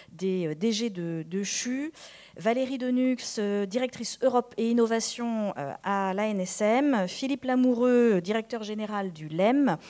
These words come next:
François-René Pruvot, chef de service au C H U de, de Lille, euh, et conseiller médical, euh,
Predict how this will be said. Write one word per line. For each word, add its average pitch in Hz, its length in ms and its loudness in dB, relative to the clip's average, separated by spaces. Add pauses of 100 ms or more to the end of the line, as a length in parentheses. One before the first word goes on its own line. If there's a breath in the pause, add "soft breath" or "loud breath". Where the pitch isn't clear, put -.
(340 loud breath)
François-René 247 720 6
Pruvot, 254 460 4
chef 226 260 0
de 233 80 0
service 220 560 -2
au 185 60 -4
C 208 160 -2
H 196 300 0
U 220 60 -2
de, 175 380 0
de 208 100 4
Lille, 233 380 6
euh, 147 340 4
et 175 140 -2
conseiller 269 400 0
médical, 226 720 0
euh, 151 180 0